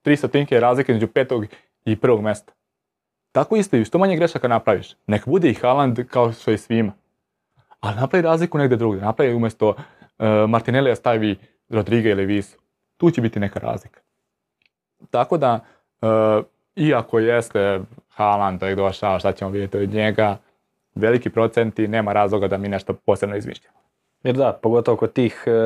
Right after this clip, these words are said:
Speaker 2: velikih postotaka ownershipa, što više oni bodova donose, ne prave toliku razliku, nego prave ovi
Speaker 1: Tako je.
Speaker 2: ali opet prave nekakvu razliku, ali ako ih ima šezdeset posto ljudi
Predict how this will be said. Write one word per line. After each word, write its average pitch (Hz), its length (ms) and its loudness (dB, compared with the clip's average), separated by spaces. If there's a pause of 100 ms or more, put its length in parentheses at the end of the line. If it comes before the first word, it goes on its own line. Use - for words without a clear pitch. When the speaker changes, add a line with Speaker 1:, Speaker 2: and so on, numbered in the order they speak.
(380)
Speaker 2:
velikih 113 380 -2
postotaka 113 600 -2
ownershipa, 123 1300 0
što - 220 -2
više 131 300 0
oni 131 140 -2
bodova 127 340 0
donose, 143 400 0
ne 143 340 0
prave 131 260 0
toliku 139 480 0
razliku, 107 480 -2
nego 107 180 -4
prave 120 320 0
ovi 117 360 -2 (380)
Speaker 1:
Tako 113 300 -2
je. 143 40 2
Speaker 2:
ali 143 120 2
opet 160 240 0
prave 156 280 2
nekakvu 123 480 0
razliku, 104 440 0
ali 110 200 2
ako 117 180 0
ih 123 140 -6
ima 135 140 0
šezdeset 156 460 -2
posto 170 260 -2
ljudi 160 420 0